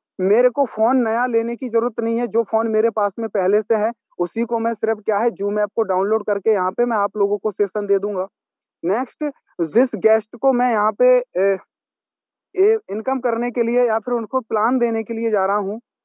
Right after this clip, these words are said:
उन शख्स को मैं एक बार कहूंगा कि, "सर ऐसा है, आप Zoom ऐप डाउनलोड कर लो और मैं आपको सारी चीजें लाइव दिखा दूंगा।" तो मेरा जो जाने का दो से तीन घंटा है, मैं और लोगों को भी वहां पे लिंक भेज दूंगा और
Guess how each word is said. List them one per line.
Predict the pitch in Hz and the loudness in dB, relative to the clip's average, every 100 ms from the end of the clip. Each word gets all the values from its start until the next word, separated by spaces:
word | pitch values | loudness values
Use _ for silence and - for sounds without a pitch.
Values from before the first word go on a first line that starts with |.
| _ - | _ -4
उन | 226 277 | 0 0
शख्स | - 226 - - | 0 -6 -6 -4
को | 254 | -2
मैं | 247 | 0
एक | 220 220 | 0 2
बार | 220 233 | 0 0
कहूंगा | 226 208 226 220 | -2 -4 0 0
कि, | 226 240 | -2 -6
"सर | - 233 - | -4 -4 0
ऐसा | 185 185 214 | -2 0 0
है, | 214 - | 0 0
आप | 190 196 | -2 -2
Zoom | 175 190 202 | -6 -4 -2
ऐप | 220 196 | -2 0
डाउनलोड | 175 175 208 226 | 0 2 2 0
कर | 214 196 | 0 0
लो | 208 233 _ _ | 0 0 _ _
और | 190 | -4
मैं | 214 233 175 | -2 -4 0
आपको | 185 - 233 | -2 -2 -6
सारी | - 185 208 | -2 -2 -2
चीजें | 208 196 196 | -4 -4 -2
लाइव | 202 180 202 | 0 0 0
दिखा | 196 - 185 | 0 0 -2
दूंगा।" | 196 196 190 | -2 0 -2
तो | - _ _ 254 | -2 _ _ 0
मेरा | 262 262 277 | 2 0 0
जो | 294 | -2
जाने | 202 196 214 262 | -2 -2 -2 -4
का | 277 | -4
दो | 269 233 240 | -2 -4 -4
से | 269 | -6
तीन | - 247 247 | -2 0 0
घंटा | 202 214 220 | 0 -2 -2
है, | 196 151 - _ _ | -2 -4 -8 _ _
मैं | 170 214 | -6 -4
और | - 196 254 | 2 2 4
लोगों | 240 233 240 | 2 2 0
को | 240 233 | 0 0
भी | 240 | 0
वहां | 208 196 | -2 -2
पे | 208 226 | 0 0
लिंक | 214 220 | 0 -2
भेज | 220 202 202 | 0 2 2
दूंगा | 196 208 220 - _ _ | 0 0 0 -2 _ _
और | 185 220 | 0 0